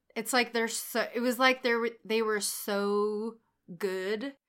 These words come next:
that they did all those very illegal things because they literally couldn't stand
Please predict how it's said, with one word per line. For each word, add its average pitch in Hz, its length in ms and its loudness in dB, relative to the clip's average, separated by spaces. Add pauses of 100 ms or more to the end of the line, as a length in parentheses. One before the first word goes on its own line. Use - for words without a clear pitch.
(180)
that 196 320 -4
they 202 360 0
did 185 640 0
all 180 260 0
those 180 640 -4
very 180 560 -2
illegal 175 420 -4
things 170 520 -4
because 185 320 -8
they 185 160 -2
literally 170 580 -4
couldn't 175 380 -8
stand 165 760 -4